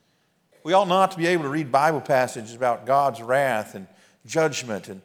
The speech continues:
hear sermons on hell without grief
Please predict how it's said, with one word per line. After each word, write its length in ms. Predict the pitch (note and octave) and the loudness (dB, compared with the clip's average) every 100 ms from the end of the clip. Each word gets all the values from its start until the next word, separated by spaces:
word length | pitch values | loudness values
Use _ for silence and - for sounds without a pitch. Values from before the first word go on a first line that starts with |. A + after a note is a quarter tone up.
| _ _ _ | _ _ _
hear 220 | F#3+ F3+ | -2 0
sermons 460 | E3+ F3+ F3 C3 C3 | 0 -2 -4 -4 -6
on 200 | C3+ A2 | -6 -6
hell 540 | D3 D#3+ G2 G#2+ - - _ _ | -2 0 -2 -4 -10 -20 _ _
without 680 | C3+ C3 D3 C#3+ - - - _ _ _ _ _ _ _ _ _ _ _ | -6 0 2 2 0 -16 -20 _ _ _ _ _ _ _ _ _ _ _
grief 600 | A#2 D3 A3 B2+ - - | -4 -2 -2 -4 -10 -18